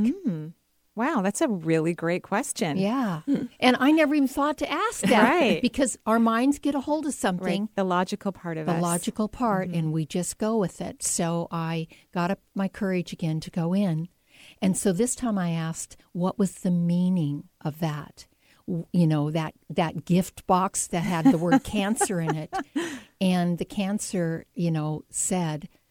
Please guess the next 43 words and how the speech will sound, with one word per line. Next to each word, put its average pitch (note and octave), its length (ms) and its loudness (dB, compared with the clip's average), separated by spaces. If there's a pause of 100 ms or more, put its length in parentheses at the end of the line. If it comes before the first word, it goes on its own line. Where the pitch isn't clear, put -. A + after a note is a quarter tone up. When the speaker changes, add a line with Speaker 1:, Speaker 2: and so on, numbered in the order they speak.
(160)
Speaker 2:
the E3 180 2
meaning F#3+ 400 4
of D#3 80 0
that E3 260 -2
whole G3 340 2
thing G3 360 -4
was D#3+ 200 -4
that D#3 120 -16
the F3+ 60 -8
cancer F#3+ 440 -6
wanted E3+ 460 -6
love. D#3+ 600 -4 (140)
Speaker 1:
Wow. F3+ 220 0
Speaker 2:
That's E3+ 260 2
what B3+ 160 2
it - 80 -2
was A#3 260 -2
asking F3 520 -4
of E3 80 -2
me, F3 120 4
Speaker 1:
Wow. F3 200 0
Speaker 2:
and G#3 140 4
that A3 100 2
it A3 60 -4
was A3 180 0
a A3+ 40 0
gift - 380 -2
in B3 120 2
my F3 180 2
life E3 400 -2
Speaker 1:
Wow. F3+ 60 -6 (220)
Speaker 2:
to A3+ 160 4
awaken G3+ 600 2
me E3+ 320 0 (320)
to F3+ 220 0
loving E3+ 580 0
myself. E3+ 800 -6
Speaker 1:
Right. F3 300 -4 (240)
Speaker 2:
Well, G3+ 280 6
Speaker 1:
All G3 240 6
of F#3+ 80 8
Speaker 2:
you A#3+ 120 6
Speaker 1:
you. E3+ 220 -8